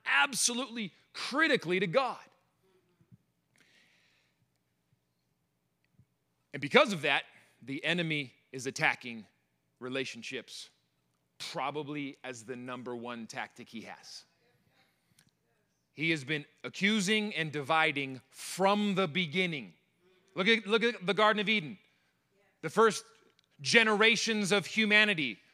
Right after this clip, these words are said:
What does the enemy try to do? Come in and divide humanity from God and from each other. So now that they,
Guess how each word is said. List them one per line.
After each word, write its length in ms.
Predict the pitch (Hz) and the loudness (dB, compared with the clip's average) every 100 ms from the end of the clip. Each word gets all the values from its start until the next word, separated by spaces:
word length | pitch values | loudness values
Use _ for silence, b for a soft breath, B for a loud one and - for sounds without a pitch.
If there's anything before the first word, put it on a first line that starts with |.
| b | b
What 200 | 131 180 | 0 2
does 120 | 220 180 | 2 4
the 120 | 226 | 2
enemy 220 | 220 220 | 4 2
try 180 | 233 220 | 4 4
to 80 | 208 | 4
do? 160 | 240 | 0
Come 320 | - - 233 | -2 2 4
in 220 | 233 240 220 | 6 4 2
and 140 | 170 | 0
divide 680 | 170 135 170 208 226 233 180 | -4 0 4 6 8 6 2
humanity 460 | 220 220 220 220 | 0 2 2 -2
from 240 | 190 214 185 | 0 0 6
God 340 | 190 226 233 - | 6 6 4 4
and 260 | 226 254 | 4 4
from 220 | 208 240 226 | 4 4 4
each 160 | - | 4
other. 260 | 226 226 247 | 2 4 2
So 140 | 208 | 2
now 220 | 196 214 | 6 8
that 120 | 220 208 | 6 4
they, 160 | 196 | 0